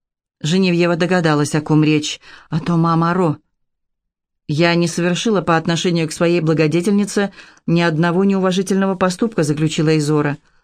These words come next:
«Всегда относилась к ней почтительно. Я просто имела несчастье вызвать её неодобрение». «Что ж, вы мне очень нравитесь.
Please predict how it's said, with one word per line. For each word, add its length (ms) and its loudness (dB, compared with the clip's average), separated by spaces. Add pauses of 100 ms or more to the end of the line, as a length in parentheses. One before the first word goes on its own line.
(220)
«Всегда 400 0
относилась 520 -2
к 60 -18
ней 160 0
почтительно. 800 -2 (480)
Я 160 2
просто 420 0
имела 220 0
несчастье 580 0
вызвать 380 0
её 180 2
неодобрение». 840 0 (720)
«Что 300 -4
ж, 180 -8 (280)
вы 140 2
мне 160 4
очень 240 2
нравитесь. 640 -2